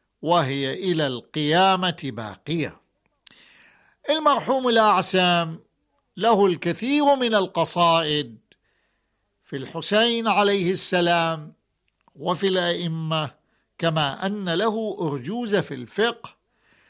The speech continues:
وله أرجوزة في الأطعمة والأشربة، آداب الطعام،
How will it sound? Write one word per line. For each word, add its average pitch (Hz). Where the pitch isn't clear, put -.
وله 185
أرجوزة 214
في 180
الأطعمة 220
والأشربة، 143
آداب 214
الطعام، 170